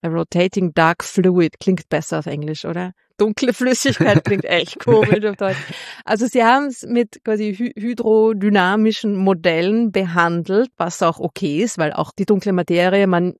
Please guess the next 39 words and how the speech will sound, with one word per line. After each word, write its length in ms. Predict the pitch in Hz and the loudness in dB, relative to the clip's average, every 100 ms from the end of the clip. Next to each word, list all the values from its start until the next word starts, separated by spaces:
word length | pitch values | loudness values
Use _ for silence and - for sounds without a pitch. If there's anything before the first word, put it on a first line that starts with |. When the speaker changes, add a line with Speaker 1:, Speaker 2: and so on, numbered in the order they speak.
| - | -6
Speaker 1:
assoziiert 420 | 214 240 247 226 | -4 -2 0 0
es 80 | 214 | 0
nicht 140 | 233 | 0
wirklich 180 | 247 214 | 0 -2
die 140 | - | -2
Eig-, 260 | - 190 - | 0 -2 -2
Eigenschaften 460 | - 185 180 190 180 | -4 -4 -4 -6 -4
einer 140 | 170 165 | -2 -4
Flüssigkeit 720 | - - 208 202 202 190 175 | -6 2 2 4 0 0 0
im 100 | 170 | 0
Sinne 240 | 185 180 | -2 -2
von, 180 | 180 165 | -2 -4
dass 140 | 160 | -4
sich 140 | - - | -8 -12
das 160 | - | -6
Material 420 | 170 156 180 156 | -4 -2 0 0
quasi 220 | 165 160 156 | 0 -2 -4
so 140 | - | -4
aneinander 480 | - 165 156 156 156 | -4 -2 0 2 2
reibt, 340 | 160 170 - 170 | 2 0 -2 -2
wie 80 | |
es 100 | 165 | -4
Flüssigkeiten 520 | - 175 175 - 160 165 | -4 -10 -10 -10 -8 -4
tun. 200 | 185 - | -2 2
Aber 240 | 175 151 - - - - - - | 2 0 -6 -16 -20 -20 -14 -2
auf 200 | 185 - | -2 2
großen 420 | 208 226 226 196 | 4 4 2 -4
Skalen 800 | - 175 175 190 196 196 196 196 _ _ | -4 2 4 4 2 2 0 -4 _ _
kann 200 | - 180 | -2 2
man 380 | 190 180 180 185 _ | 2 2 0 -4 _
diese 180 | 190 180 | -4 -2
Dinge 460 | 175 185 180 170 127 | 0 0 0 0 0
auch 180 | 165 - - | -2 -2 -8
mehr 260 | 180 135 | -8 -6
oder 100 | 127 | -6
weniger 280 | 110 107 - | -4 -4 -6
als 120 | - | -8
Flüssigkeiten 640 | - - - 170 - 170 175 | -8 -8 -6 -8 -8 -8 -8
behandeln. 400 | 165 156 147 | -8 -8 -12